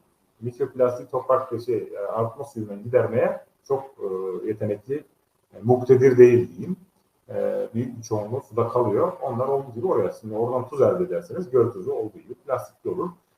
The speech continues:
Kaya tuzunda da aynı problem var. Onun nedeni de ambalaj ve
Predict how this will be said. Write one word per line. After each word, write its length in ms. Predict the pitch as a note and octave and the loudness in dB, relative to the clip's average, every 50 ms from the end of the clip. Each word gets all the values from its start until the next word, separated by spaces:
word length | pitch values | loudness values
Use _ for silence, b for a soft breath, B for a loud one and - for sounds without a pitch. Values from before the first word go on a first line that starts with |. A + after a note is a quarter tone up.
| _ _ _ | _ _ _
Kaya 280 | - B2+ D#3 G#3 A3 | 4 6 6 6 6
tuzunda 340 | - E3+ C#3 B2+ A#2+ A#2 A2 | 4 0 -2 -2 0 0 2
da 60 | A2 | 2
aynı 200 | G#2+ G#2 G#2 G#2 | 2 2 0 -2
problem 380 | F#2+ G#2 G#2 G2+ G#2+ G#2+ A2 - | 0 -2 -2 0 0 -2 -2 0
var. 100 | G#3+ B3 | 0 0
Onun 260 | - E3 F3 F#3 F3+ | 2 2 2 2 2
nedeni 320 | F3+ E3+ F3+ F#3 F#3 F3+ G3+ | 2 4 4 2 2 4 4
de 220 | B3 B3+ B3+ - - | 4 4 4 0 -2
ambalaj 400 | D3+ D3+ D#3 C#3 - - - - - - - _ _ _ - | -2 2 4 4 2 2 0 -8 -14 -20 -20 _ _ _ 0
ve 220 | E3+ G#3 A3 G#3+ | 2 2 2 0